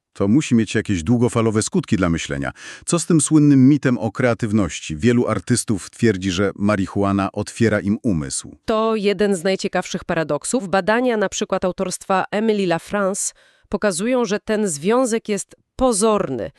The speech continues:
Speaker 2: Kreatywność to jest złożony proces. Wymaga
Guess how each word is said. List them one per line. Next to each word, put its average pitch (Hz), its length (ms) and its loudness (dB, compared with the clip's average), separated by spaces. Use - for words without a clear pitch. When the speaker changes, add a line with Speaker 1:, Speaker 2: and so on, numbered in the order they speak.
Speaker 2:
Kreatywność 226 640 0
to 220 120 0
jest 208 380 -4
złożony 196 560 2
proces. - 480 -8
Wymaga 208 500 0